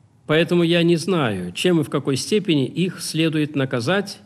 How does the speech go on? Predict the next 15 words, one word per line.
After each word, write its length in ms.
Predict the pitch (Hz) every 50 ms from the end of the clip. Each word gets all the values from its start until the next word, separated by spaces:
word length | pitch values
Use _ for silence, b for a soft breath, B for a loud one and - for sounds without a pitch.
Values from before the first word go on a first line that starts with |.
| - _ _
или 200 | - 175 160 147
как 300 | 143 - 175 175 175 -
вести 300 | 143 143 131 - - 156
дознание. 640 | 143 151 143 131 123 101 92 85 73 73 73 73 73 - - _ _ _ _ _ _ _ _ _ _ _ _ _ _ _ _ _ _ _ _ - - _ b b b b b -
Я 140 | 135 139 170
очень 240 | 180 175 - 190 170
колебался, 640 | 202 208 208 202 196 202 151 107 101 - - -
надо 260 | 120 135 160 165 147 156
ли, 100 | 147 143
вынося 420 | 135 143 139 139 127 - 147 131
приговор, 500 | 127 - 135 110 123 131 139 156 156 143
делать 340 | 123 123 147 139 139 131 139
разницу 520 | 156 156 151 123 104 107 107 104 - 117
между 340 | 113 117 131 127 117 113 117
возрастами 840 | 101 104 117 127 127 117 165 147 - - 190 185 185 180 180 175 180